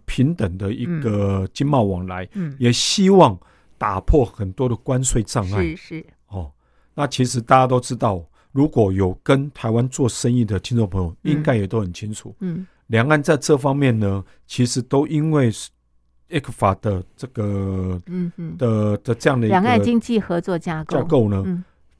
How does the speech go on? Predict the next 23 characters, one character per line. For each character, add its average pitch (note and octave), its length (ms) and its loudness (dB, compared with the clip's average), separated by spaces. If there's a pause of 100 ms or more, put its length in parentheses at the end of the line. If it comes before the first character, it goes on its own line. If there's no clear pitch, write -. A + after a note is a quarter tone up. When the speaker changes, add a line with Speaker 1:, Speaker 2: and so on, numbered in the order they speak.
Speaker 1:
受 D3+ 320 4
益 C#3 80 2
不 C3+ 140 -4
少。 - 340 -8
Speaker 2:
是， F3+ 320 -4
是。 E3+ 300 -8 (140)
Speaker 1:
可 - 180 2
是 G#3 200 2
呢， E3+ 200 4 (160)
中 G#3 280 -2 (120)
共 B2+ 280 2 (540)
竟 D3+ 260 0
然 B2+ 240 4
在 D#3+ 200 2 (120)
无 C3+ 200 4
预 F#3 180 6
警 G2+ 180 0
的 G2 80 0
情 A2 200 -4
况 A#2 140 0
之 A#2 120 0
下， C3+ 200 0
Speaker 2:
嗯。 E2 60 -14